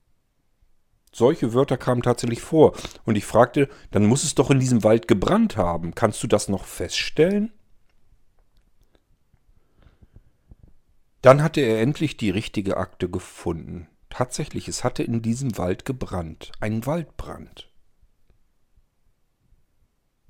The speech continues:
Es ratterte in meinem Kopf. Ich musste einige Dinge zusammenzählen in meinem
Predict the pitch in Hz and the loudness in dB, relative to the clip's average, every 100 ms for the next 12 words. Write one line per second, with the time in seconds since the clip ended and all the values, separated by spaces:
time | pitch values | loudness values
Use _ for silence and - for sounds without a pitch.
0 | _ _ _ _ _ _ _ _ _ _ | _ _ _ _ _ _ _ _ _ _
1 | - 120 - 110 113 101 95 82 80 80 | -4 -4 0 0 0 -2 -6 -8 -10 -12
2 | 78 - 78 - - - _ _ _ _ | -14 -16 -16 -18 -20 -20 _ _ _ _
3 | _ _ _ _ _ _ - 92 104 - | _ _ _ _ _ _ -10 -6 -6 -2
4 | 90 101 120 117 98 95 123 151 170 - | 0 2 2 0 -4 -2 0 -2 -6 -16
5 | _ _ _ _ - - 113 - 190 139 | _ _ _ _ -14 -6 2 4 4 0
6 | 87 - - - 87 87 85 80 82 80 | -2 -6 -8 -6 -4 -4 -6 -8 -10 -10
7 | 80 80 | -10 -12